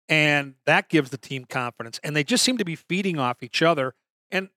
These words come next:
you know it, Anthony, from being out on the road with these guys, they're a happy bunch of guys. Like, they truly enjoy spending time together. Now, we left Arizona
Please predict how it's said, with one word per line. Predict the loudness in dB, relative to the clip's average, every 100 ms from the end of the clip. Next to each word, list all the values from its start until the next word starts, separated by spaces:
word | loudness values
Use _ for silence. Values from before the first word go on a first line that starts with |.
| -8
you | -2 2 4
know | 6
it, | 4
Anthony, | 2 0 -4
from | -2 -2
being | 2
out | 2
on | 2
the |
road | 4 4
with | 4
these | -2
guys, | 0 0 -2 _
they're | 2 2
a | 2
happy | 0 0 0 0
bunch | 0 0
of | 0
guys. | 2 2 0 -2
Like, | -2 0
they | 4 4 4 -6 _ _ _
truly | -6 0 2 2 -2 0
enjoy | -2 -2 4 6 6 4 -2 _ _ -8
spending | 0 2 2
time | 0 0 0
together. | 2 4 6 4
Now, | 4
we | 4 2
left | 2 4 4 4 -2 2
Arizona | 4 4 2 0 0 -2